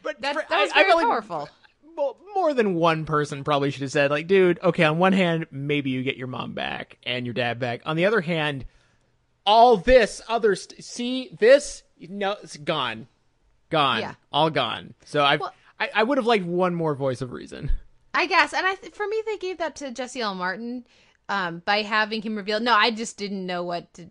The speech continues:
Speaker 2: you know. It seemed like that's what you want, you should hear,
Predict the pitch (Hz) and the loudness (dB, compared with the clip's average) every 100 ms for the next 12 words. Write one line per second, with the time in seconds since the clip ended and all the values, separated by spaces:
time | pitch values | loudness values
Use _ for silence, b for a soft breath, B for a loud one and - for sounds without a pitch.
0 | - 185 165 151 156 _ _ _ _ _ | -16 -10 -8 -10 -14 _ _ _ _ _
1 | _ _ _ 233 294 294 294 254 254 254 | _ _ _ -8 -4 -4 -4 -4 -4 -4
2 | 254 254 247 247 240 - 226 - 240 277 | -8 -6 -6 -6 -8 -10 -12 -8 -6 -4
3 | 320 349 | -6 -8